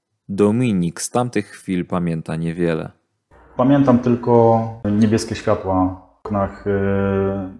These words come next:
Speaker 2: naszego, naszego domu, w którym, e, mieszkaliśmy. Były to światła policyjne, wozów strażackich, e, czyli pamiętam tylko moment,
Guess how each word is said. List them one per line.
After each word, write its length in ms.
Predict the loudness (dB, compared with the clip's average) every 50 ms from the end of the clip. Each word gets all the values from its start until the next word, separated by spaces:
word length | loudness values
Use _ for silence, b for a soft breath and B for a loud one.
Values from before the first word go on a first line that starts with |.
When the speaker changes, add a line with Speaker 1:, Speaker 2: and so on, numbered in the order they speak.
| -20 _ -8
Speaker 2:
naszego, 500 | -8 -6 -6 -6 -6 -4 -2 -2 -2 -2
naszego 320 | -4 -6 -6 -4 -2 0
domu, 220 | 2 2 0 0
w 80 | -4 -6
którym, 300 | -8 -8 -6 -4 -4 -4
e, 420 | -6 -6 -8 -8 -8 -8 -8 -6 -6
mieszkaliśmy. 520 | -8 -8 -6 -6 -6 -6 -4 -4 -4 -4 -6 B B B B B _ _
Były 120 | -8 -6
to 420 | -4 -2 -2 -2 -4 -8 -14 _ _ _ _ _ _ _
światła 400 | -20 -6 -2 0 0 2 2 0
policyjne, 540 | 2 2 0 -2 0 2 2 4 4 4 2 0 -2 -10 -14 -10
wozów 300 | -2 -2 0 0 -2 -6
strażackich, 600 | -4 -4 0 0 0 0 0 -4 -8 -8 -8 -12 b b b b b b b b _ _ -8
e, 380 | -4 -2 0 2 2 2 0 -2
czyli 200 | -2 -4 -2 0
pamiętam 460 | 2 2 2 2 2 0 -2 -4 -2
tylko 300 | -4 -6 -4 -2 0 2
moment, 600 | 2 2 4 2 2 2 0 -4 -8 -14 -20